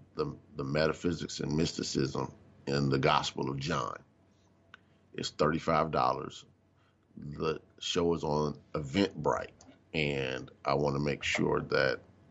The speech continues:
I'm giving this information accurately. So now I need to look this up really fast while I'm talking to you all. But I wanna make sure that you have the opportunity to get it. It's on my Truth Transforms with Reverend Galen McDowell Facebook page. So if you go to that Facebook page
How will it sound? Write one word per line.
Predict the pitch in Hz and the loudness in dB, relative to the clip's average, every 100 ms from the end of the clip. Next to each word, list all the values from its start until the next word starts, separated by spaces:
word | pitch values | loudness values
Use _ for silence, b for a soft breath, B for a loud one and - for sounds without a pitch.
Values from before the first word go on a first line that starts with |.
| - | -6
I'm | 69 69 | -2 -2
giving | 73 78 73 69 | 2 2 2 -2
this | - | -2
information | 76 73 69 69 69 - - | -2 0 0 2 2 0 -2
accurately. | 80 82 - 58 50 67 | 0 0 -2 -8 -8 -10
So | 71 69 | -8 -8
now | 65 65 | -4 -2
I | 69 | -2
need | 73 69 | -4 -6
to | |
look | 65 76 73 | -2 -2 -2
this | - - | -6 0
up | 80 - | 0 2
really | 65 82 90 | 2 4 4
fast | - 95 73 67 69 69 | 4 4 4 2 -2 -6
while | 67 | -4
I'm | 67 | -4
talking | 69 107 98 - | 2 2 2 -2
to | 67 | -8
you | 65 65 | -8 -8
all. | - - - B B B B B | -8 -12 -20 B B B B B
But | 78 | 0
I | |
wanna | 76 78 | 2 2
make | 82 78 | 2 0
sure | - 92 | 2 2
that | 73 71 | 2 0
you | 85 | 2
have | 78 73 | 2 2
the | 73 | 2
opportunity | 78 76 - - 104 92 78 71 | 2 2 -2 -4 0 0 0 -4
to | 69 | -6
get | 71 85 76 | -2 2 2
it. | - | -2
It's | 76 - - | -8 -8 -4
on | 80 85 | 0 2
my | 80 71 65 - b b b b _ _ _ - | 4 2 0 -4 b b b b _ _ _ -4
Truth | - 98 82 | 2 2 4
Transforms | 98 87 80 87 87 87 | 2 2 0 0 0 0
with | 76 73 | 0 2
Reverend | 80 82 76 | 2 0 0
Galen | 78 80 | 0 0
McDowell | 76 71 76 80 | -2 2 2 2
Facebook | - 82 - - 98 | 2 -2 -2 -4 0
page. | 107 107 113 113 | 2 4 2 -2
So | - - | -6 -6
if | - | -6
you | 80 | -8
go | 78 80 | 0 0
to | 87 82 | 0 -2
that | 85 82 | 0 0
Facebook | - 85 - 87 85 | -2 -4 -4 -6 -2
page | 85 85 80 - | 0 0 0 -4